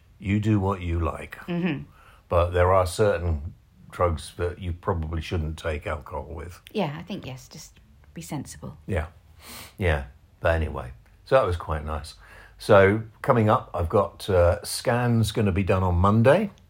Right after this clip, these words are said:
Speaker 2: Mm-hmm.
Speaker 1: And then the following week, we'll find out which way the cancer is going.
Speaker 2: Mm-hmm.
Speaker 1: Um, and then make decisions about what we're gonna do from then on.
Speaker 2: Yeah.
Speaker 1: You know,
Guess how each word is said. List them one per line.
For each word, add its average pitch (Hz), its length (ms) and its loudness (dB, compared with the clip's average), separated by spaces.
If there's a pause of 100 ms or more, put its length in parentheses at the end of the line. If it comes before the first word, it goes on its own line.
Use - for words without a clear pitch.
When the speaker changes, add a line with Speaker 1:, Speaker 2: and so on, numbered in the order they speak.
Speaker 2:
Mm-hmm. 196 300 -2 (500)
Speaker 1:
And 82 340 2
then 82 120 2
the 82 60 0
following 85 340 0
week, 87 200 0
we'll 82 420 0
find 82 600 0 (320)
out - 540 2 (220)
which 104 340 -8
way 90 240 2
the 82 100 -2
cancer 85 580 -4
is 80 120 -4
going. 131 420 0 (160)
Speaker 2:
Mm-hmm. 202 240 -2 (600)
Speaker 1:
Um, 95 680 -2
and 101 600 -2
then 110 560 0
make 113 260 -2
decisions 104 760 -2
about 107 360 -2
what 101 200 -8
we're 113 80 -6
gonna 107 220 -2
do 113 260 -2
from 107 280 -6
then 117 160 -2
on. 131 220 -4 (240)
Speaker 2:
Yeah. 403 220 -6 (1120)
Speaker 1:
You 90 100 -2
know, 82 240 0